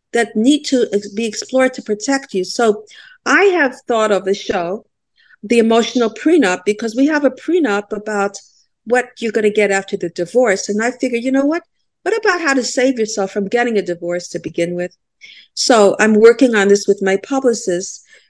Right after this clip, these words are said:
to see what to look out for,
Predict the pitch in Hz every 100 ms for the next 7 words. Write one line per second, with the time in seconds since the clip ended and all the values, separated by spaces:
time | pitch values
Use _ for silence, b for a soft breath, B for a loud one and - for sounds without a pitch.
0 | _ - 302 - 359 370 196 - - _
1 | 220 269 330 - 294 269 269 262 254 262
2 | - 170 160 180